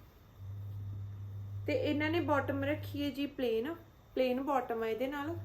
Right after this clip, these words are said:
ਤੇ ਇਹਦਾ ਦੁਪੱਟਾ, ਤੇ ਇਹਦਾ ਦੁਪੱਟਾ ਜੀ ਇਹਦੇ ਨਾਲ ਆਪਾਂ ਸੈਮੀ ਚਨੋਨ ਦਾ ਦੁਪੱਟਾ ਲਾਇਆ। ਬਹੁਤ ਹੀ ਵਧੀਆ ਕੁਆਲਿਟੀ ਦਾ ਦੁਪੱਟਾ ਹੁੰਦਾ ਆਪਣੇ ਕੋਲੇ।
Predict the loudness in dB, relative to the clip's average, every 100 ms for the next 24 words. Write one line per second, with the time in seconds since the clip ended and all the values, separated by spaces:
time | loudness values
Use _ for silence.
0 | -8 -10 -6 2 4 4 2 0 0 0
1 | 0 -2 -8 -8 0 4 4 4 4 2
2 | 4 6 6 6 2 2 4 4 4 2
3 | -2 -8 -4 2 2 4 2 4 4 4
4 | 2 2 2 2 4 4 4 0 4 4
5 | 6 4 4 6 6 6 6 4 4 2
6 | 6 4 4 0 2 2 2 2 2 0
7 | 2 0 2 0 2 4 4